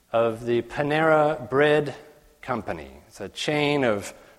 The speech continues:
bread stores, and they make bread. Significantly for us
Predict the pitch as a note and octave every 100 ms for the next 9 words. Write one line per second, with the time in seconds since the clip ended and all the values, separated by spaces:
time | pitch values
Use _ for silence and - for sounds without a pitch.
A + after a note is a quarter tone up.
0 | _ A2 C#3+ E3 E3+ - - C#3 B2+ C3
1 | D3+ C#3+ B2+ C3 B2+ A#2+ F#2+ A#2+ C3+ C3
2 | D3+ F3 - - _ _ _ _ _ _
3 | _ _ - B2+ D3+ D#3+ D3+ D3 C3 -
4 | C3+ A#2+ B2+ D#3+ - - -